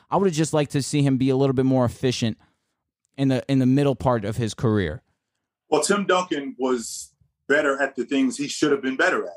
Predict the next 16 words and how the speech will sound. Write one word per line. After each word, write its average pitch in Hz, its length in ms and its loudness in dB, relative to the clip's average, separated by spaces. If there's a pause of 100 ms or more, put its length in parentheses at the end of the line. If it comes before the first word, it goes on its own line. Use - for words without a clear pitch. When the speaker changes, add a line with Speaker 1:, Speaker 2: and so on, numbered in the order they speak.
Speaker 1:
Correct. 120 200 2
Speaker 2:
I - 20 -4
play 135 100 -2
closer 135 380 -8
to 143 40 -6
the 139 60 -2
basket, 147 420 0
so 113 220 -2
I 123 100 0
am 127 140 -6
going 135 240 2
to 123 100 -12
be 175 180 -4
more 107 200 -4
efficient. - 380 -14
Speaker 1:
Correct. 110 360 -4